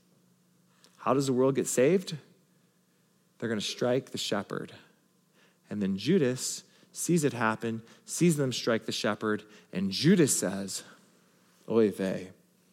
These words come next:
I, I got, I, I messed up." Breaks into the temple. They need to make the connection. Leaves the coins.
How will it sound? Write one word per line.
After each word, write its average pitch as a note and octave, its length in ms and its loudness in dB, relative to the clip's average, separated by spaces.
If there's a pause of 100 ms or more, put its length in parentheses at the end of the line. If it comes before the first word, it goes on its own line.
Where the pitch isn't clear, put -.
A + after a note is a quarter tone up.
(1080)
I, - 260 -10
I A2 120 -10
got, A2 260 -2
I, G#2 240 -2
I G2 100 -4
messed G2 240 -10
up." - 220 -4 (1600)
Breaks C#3 360 0
into A#2 200 -2
the G2+ 80 -4
temple. G#2 500 -6 (200)
They A#2 100 -2
need A#2+ 140 -2
to A#2+ 60 -4
make A2 200 -2
the G#2+ 60 -4
connection. G#2 580 -6 (240)
Leaves B2+ 260 -2
the A#2 80 -6
coins. F#2+ 540 -8